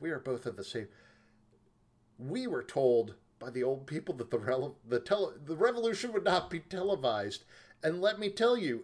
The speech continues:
it is being hella televised. Like, there is no less than, like, twenty different sources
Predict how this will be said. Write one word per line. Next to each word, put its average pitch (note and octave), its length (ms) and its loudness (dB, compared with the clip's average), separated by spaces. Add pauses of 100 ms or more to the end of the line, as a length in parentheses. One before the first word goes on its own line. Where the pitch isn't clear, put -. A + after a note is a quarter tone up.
(120)
it G#3 160 -6
is F#3+ 140 -6
being D#3 380 2 (400)
hella D#3 800 0 (240)
televised. A#2+ 840 -2 (320)
Like, - 300 2 (300)
there F3 320 2
is D#3+ 440 0
no D3 300 -2
less D#3 420 -2
than, C3 280 -8
like, B2+ 280 -8
twenty A#3 420 -2
different B3 340 -2
sources C3 540 -4